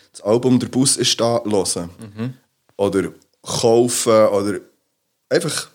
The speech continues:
Speaker 1: ja, supporten in irgendeiner Art und Weise. Ich finde es ein riesen Album. Ich finde es musikalisch gut, ich finde es abwechslungsreich, ich finde es inhaltlich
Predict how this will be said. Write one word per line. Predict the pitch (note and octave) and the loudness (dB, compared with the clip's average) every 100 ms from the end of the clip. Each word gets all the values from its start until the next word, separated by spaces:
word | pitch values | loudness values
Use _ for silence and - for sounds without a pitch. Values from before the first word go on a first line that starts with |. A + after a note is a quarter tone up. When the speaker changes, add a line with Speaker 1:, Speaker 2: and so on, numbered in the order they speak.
| - | -4
Speaker 1:
ja, | G#3 A#3+ | -4 -2
supporten | - - - D3 F3+ - | -2 -4 0 2 2 0
in | B2 | 0
irgendeiner | B2 D#3+ D3 C#3+ | 0 0 0 0
Art | - C3 C#3+ | 2 2 0
und | D3 C#3 A#2 | -6 -8 -4
Weise. | A#2+ A#2+ - - | -2 -2 -6 -14
Ich | - G#2+ | -6 -4
finde | - F#2+ F#2 | -4 -6 -4
es | - F2 | -6 -6
ein | G#2 | -2
riesen | G2 G2+ G2+ - | 0 2 0 0
Album. | F#2+ F2 F#2 F#2 E2+ E2 | 0 -2 -2 -4 -8 -12
Ich | G#2 | -12
finde | - G#2 G2 | -8 -6 -4
es | - - - - | -6 -10 -20 -18
musikalisch | - G#2+ A2 F#2+ A#2 A#2 C#3+ C#3+ - | -8 -4 -4 -2 2 4 4 0 0
gut, | C3 C3 C3 C3 - | 2 2 2 -4 -12
ich | |
finde | - F#2+ | -6 -6
es | F#2+ | -4
abwechslungsreich, | G#2+ B2 B2 B2 - C3 - B2 A#2+ A#2+ A#2 | -2 2 2 0 -2 -4 -4 -2 0 -2 -2
ich | G#2+ | -6
finde | G2 F#2+ | -6 -6
es | F2 - | -6 -2
inhaltlich | A#2 B2 B2+ A#2 A#2+ A#2+ | 0 2 2 2 0 -8